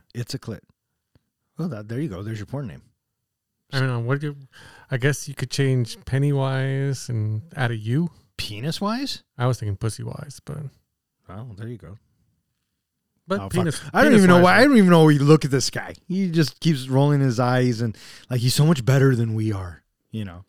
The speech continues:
Speaker 2: He's
Speaker 1: So,
Speaker 2: just
Speaker 1: do you feel the judgment coming down from this guy right
Speaker 2: No,
Speaker 1: now?
Speaker 2: what, what I get is, if I was gonna read his mind right now, is, is there anybody else looking for, like, a pod ho-, or podcast,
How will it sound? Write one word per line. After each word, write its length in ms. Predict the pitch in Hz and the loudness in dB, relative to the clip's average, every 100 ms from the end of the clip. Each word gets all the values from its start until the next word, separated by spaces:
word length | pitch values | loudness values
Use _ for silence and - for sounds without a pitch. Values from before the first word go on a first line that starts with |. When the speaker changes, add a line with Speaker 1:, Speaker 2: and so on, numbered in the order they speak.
| _ | _
Speaker 2:
He's 160 | - 175 | -8 -4
Speaker 1:
So, 80 | - | -4
Speaker 2:
just 140 | 135 - - | -4 -10 4
Speaker 1:
do 80 | 180 | 6
you 100 | 269 | 8
feel 240 | - 208 | 8 8
the 140 | 233 | 8
judgment 420 | 127 147 143 180 165 | 4 2 2 0 0
coming 180 | 175 | 0
down 160 | 151 151 | 2 2
from 120 | 160 | 0
this 100 | 170 | -2
guy 140 | - 180 | -2 -2
right 100 | 185 | 0
Speaker 2:
No, 100 | 185 | 0
Speaker 1:
now? 60 | 147 | 0
Speaker 2:
what, 180 | 160 | -2
what 140 | 160 156 | -6 -4
I 120 | 160 | -4
get 220 | 175 170 151 | -4 -6 -6
is, 180 | 151 | -10
if 140 | 120 - | -12 -6
I 140 | 147 | -4
was 120 | 143 | -4
gonna 120 | 139 135 | -4 -6
read 140 | 131 | -4
his 140 | 127 120 | -6 -4
mind 200 | 123 117 | -2 -2
right 160 | 117 | -2
now, 220 | 127 117 | -4 -2
is, 140 | 110 - _ - _ _ _ | -4 -6 _ -20 _ _ _
is 140 | 135 | -12
there 200 | - 156 | -8 -6
anybody 460 | 151 180 196 170 127 | -4 -4 -4 -4 -4
else 240 | 120 120 | -4 -6
looking 300 | 120 - 120 | -10 -10 -12
for, 200 | - 113 | -8 -8
like, 200 | 107 104 | -6 -8
a 60 | - - | -10 -14
pod 300 | - 113 110 | -10 -6 -6
ho-, 220 | 95 117 - | -6 -10 -8
or 200 | 127 107 - | -8 -8 -8
podcast, 720 | - 123 117 - 123 117 - | -6 -4 -6 -6 -4 -6 -8